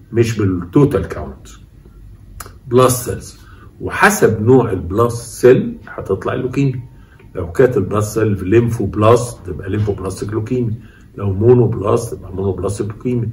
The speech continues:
لو مايلوبلاست بقت مايلوبلاستيك لوكيميا. واحد هيسأل سؤال، ممكن في السب لوكيميك والالوكيميك ما يبقاش في بلس سيل في البريفرال بلاد؟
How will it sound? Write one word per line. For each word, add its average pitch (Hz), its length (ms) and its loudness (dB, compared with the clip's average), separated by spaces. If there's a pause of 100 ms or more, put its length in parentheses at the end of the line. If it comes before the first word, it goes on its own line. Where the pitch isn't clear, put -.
(320)
لو 98 140 -4
مايلوبلاست 110 840 2
بقت 85 240 -8
مايلوبلاستيك 98 720 -6
لوكيميا. 107 400 -6 (480)
واحد 202 180 -4
هيسأل 160 360 2
سؤال، 107 240 -2
ممكن 127 360 2
في - 80 -6
السب 113 380 0
لوكيميك 98 640 -2 (300)
والالوكيميك 101 840 0 (380)
ما 95 60 -2
يبقاش 131 360 0
في 165 140 -2
بلس 147 320 0
سيل 135 160 6
في 131 100 -6
البريفرال 110 420 -2
بلاد؟ 131 320 0